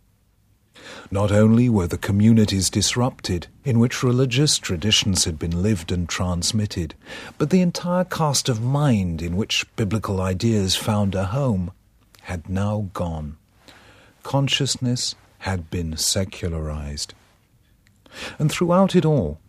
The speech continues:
with few dissenting voices, the consensus was that it was a journey of moral progress. But as they used to say in Yiddish, "If things are so good,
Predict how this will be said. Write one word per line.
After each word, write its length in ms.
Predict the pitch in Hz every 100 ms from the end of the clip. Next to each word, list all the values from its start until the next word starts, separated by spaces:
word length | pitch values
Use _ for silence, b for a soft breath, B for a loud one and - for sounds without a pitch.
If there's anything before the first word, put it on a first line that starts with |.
| _ -
with 160 | 101
few 480 | - - 156 160 151 - -
dissenting 680 | 98 - 120 123 - 92
voices, 720 | 85 110 104 - - 76 - - _ _ _ _ B B B B
the 80 | 135
consensus 720 | 147 147 190 180 - 170 -
was 460 | 156 151 160 -
that 440 | - 80 - - - -
it 80 | 127
was 200 | 135 120
a 60 |
journey 560 | 120 160 147 104 80 98 _ _ - -
of 160 | 107
moral 380 | 113 98 87 87
progress. 760 | 85 - 123 107 90 78 - - _ _ _ _ - B B B B B _ _ _
But 120 | 127
as 160 | 120 98
they 100 | 104
used 260 | 107 123 -
to 60 |
say 260 | - 113 92
in 120 | 90
Yiddish, 420 | 113 107 87 - B B B B B _ _
"If 80 | 110
things 380 | - 175 170 120
are 40 |
so 280 | 98 127 107
good, 420 | 101 156 104 82